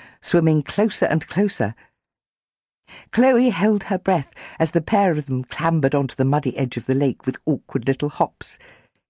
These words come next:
They were coming to see her. She just wished she had some more sandwiches for them.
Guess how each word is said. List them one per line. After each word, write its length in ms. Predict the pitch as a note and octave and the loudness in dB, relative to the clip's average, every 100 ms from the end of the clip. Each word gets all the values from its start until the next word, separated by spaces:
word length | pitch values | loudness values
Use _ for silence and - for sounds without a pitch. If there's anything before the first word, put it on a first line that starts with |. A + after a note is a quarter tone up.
| _ _ | _ _
They 120 | A#3+ | 0
were 120 | C4+ C#4+ | 2 0
coming 360 | - E3+ F3 | 0 0 0
to 120 | F3 - | -2 -6
see 380 | - C4 C#4+ | -4 -2 -2
her. 240 | - - - - _ _ _ _ _ _ _ _ _ _ _ _ - - | -4 -8 -10 -18 _ _ _ _ _ _ _ _ _ _ _ _ -20 -10
She 200 | - C#4+ | 0 2
just 380 | A#3+ F3+ - - | 4 2 0 -6
wished 340 | C#3 - - | -6 -6 -6
she 120 | D3+ | -2
had 220 | C#3+ D#3 - | 0 -2 0
some 160 | F3+ | 2
more 140 | G3 G3 | 2 0
sandwiches 600 | - G#3 G#3 F#3+ D3+ - | 0 0 0 -2 -6 -6
for 180 | C#3+ C#3+ | -4 -4
them. 280 | C#3 C#3+ | -6 -8